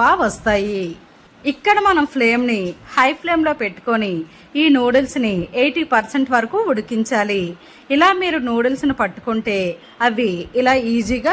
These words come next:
విరిగిపోవాలి. వీటిని మరీ ఎక్కువగా ఉడికించకూడదు. ఇలా ఎయిటీ పర్సెంట్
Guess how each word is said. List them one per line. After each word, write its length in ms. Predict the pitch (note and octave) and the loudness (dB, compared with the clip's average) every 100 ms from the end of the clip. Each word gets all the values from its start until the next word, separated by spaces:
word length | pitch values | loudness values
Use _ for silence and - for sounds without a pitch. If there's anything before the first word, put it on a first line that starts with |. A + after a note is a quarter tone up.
| F4 | 0
విరిగిపోవాలి. 760 | A3 G#3 A3 A3+ G#3+ G#3+ G#3 G#3 E3+ E3+ - - | -2 -2 -2 -2 0 0 -2 -4 -6 -10 -12 0
వీటిని 340 | D#4 F4 G4+ F4 | 2 2 4 4
మరీ 160 | C4+ C#4+ D4 | 6 4 2
ఎక్కువగా 380 | G#3+ C4 C4+ E4 F#4+ | 0 0 2 2 2
ఉడికించకూడదు. 840 | C4 G#3+ A3+ A3+ A3 G#3+ G3+ F#3+ G3 F3+ D#3 - - - C4 | 0 -2 -2 -4 -2 0 0 2 0 0 -4 -14 -20 -8 2
ఇలా 140 | C#4+ F4+ F#4+ B3 | 4 4 4 2
ఎయిటీ 220 | A#3 C4+ C4 | 0 0 -2
పర్సెంట్ 360 | A3 C#4 C4 | -2 2 0